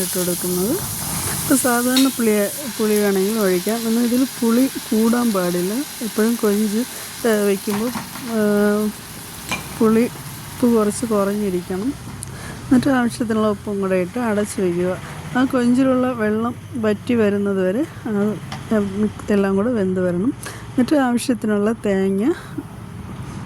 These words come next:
മഞ്ഞൾപ്പൊടി, മുളക് പൊടി എല്ലാം കൂടെ ഇട്ട് നന്നായിട്ട് അരച്ചെടുക്കുക. ഇതിപ്പോൾ കാശ്മീരി ചില്ലിയാണ് എടുത്തിട്ടുള്ളത്,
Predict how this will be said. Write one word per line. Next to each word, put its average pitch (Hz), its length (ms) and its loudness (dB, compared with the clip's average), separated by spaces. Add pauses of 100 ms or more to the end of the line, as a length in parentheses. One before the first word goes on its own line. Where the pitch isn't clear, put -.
(200)
മഞ്ഞൾപ്പൊടി, 202 560 2 (640)
മുളക് 196 280 4
പൊടി 185 140 -2 (100)
എല്ലാം 226 240 2
കൂടെ 196 180 4
ഇട്ട് 180 200 -6
നന്നായിട്ട് 190 540 0
അരച്ചെടുക്കുക. 190 540 -2 (380)
ഇതിപ്പോൾ 262 320 4
കാശ്മീരി 240 540 2
ചില്ലിയാണ് 208 360 2
എടുത്തിട്ടുള്ളത്, 190 500 0